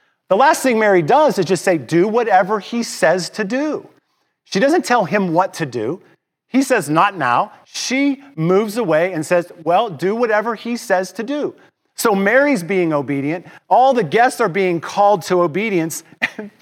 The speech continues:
this is great. Jesus is obeying. He goes ahead and does what his mom asked him to do.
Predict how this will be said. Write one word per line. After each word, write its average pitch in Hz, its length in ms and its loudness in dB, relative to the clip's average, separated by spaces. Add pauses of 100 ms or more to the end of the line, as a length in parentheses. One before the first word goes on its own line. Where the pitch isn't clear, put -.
this 285 220 -12
is 240 180 -10
great. 208 580 -2 (500)
Jesus 240 760 0 (260)
is 220 220 0
obeying. 185 800 0 (1600)
He 311 180 2
goes 294 280 2
ahead 262 320 2
and 233 180 -2
does 262 280 2
what 226 140 -4
his 190 180 -8
mom 262 320 -2
asked 226 400 -6
him 254 180 -2
to 262 100 -6
do. 339 460 -6